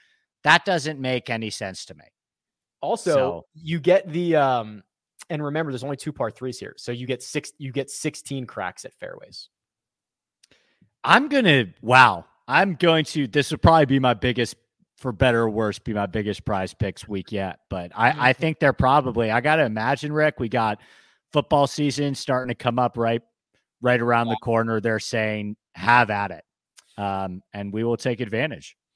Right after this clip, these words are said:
Speaker 2: I will probably just, uh, tweet out some of these because the, the, the hole by hole stuff is, is pretty dependent on, on weather and wind, and I'd probably, I'd probably hold off.
Speaker 1: Mm.
Speaker 2: Eighteen's gonna be a fun sweat. They basically just set everybody at, are they gonna make a birdie or par? Um,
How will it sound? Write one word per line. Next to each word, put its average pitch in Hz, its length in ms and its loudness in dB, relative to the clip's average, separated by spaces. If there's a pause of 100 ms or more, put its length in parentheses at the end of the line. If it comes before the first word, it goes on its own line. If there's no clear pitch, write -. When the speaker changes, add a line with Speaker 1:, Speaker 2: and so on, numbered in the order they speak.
(160)
Speaker 2:
I 156 100 0
will 196 140 2
probably 147 880 0 (100)
just, - 420 -8
uh, 95 380 -8 (760)
tweet 147 260 -6
out 117 200 -4
some 143 160 -2
of 147 60 -6
these 151 180 -2
because 131 400 -4
the, 156 180 -4
the, 165 140 -2
the 151 220 2
hole 214 180 4
by 208 160 8
hole 143 200 2
stuff 175 320 4
is, 143 240 -2
is 147 140 -6
pretty 147 200 -4
dependent 131 400 -4
on, 117 320 -4
on 113 520 -6
weather 123 420 -4
and 107 160 -12
wind, 113 240 -8
and 110 100 -6
I'd 107 120 -12
probably, 113 420 -6
I'd 120 140 -10
probably 120 240 -6
hold 110 200 -8
off. 110 160 -4
Speaker 1:
Mm. 190 120 0
Speaker 2:
Eighteen's 208 340 -2
gonna 170 140 -2
be 143 80 0
a 127 40 2
fun 135 220 0
sweat. 127 300 -2 (360)
They 156 120 0
basically 160 320 2
just 147 240 -2
set 139 180 4
everybody 127 460 -2
at, 120 160 -4
are 131 120 -4
they 123 120 -4
gonna 120 160 -6
make 120 220 -6
a 113 60 -8
birdie 113 380 -8
or 107 80 -8
par? 107 420 -6 (240)
Um, 98 560 -4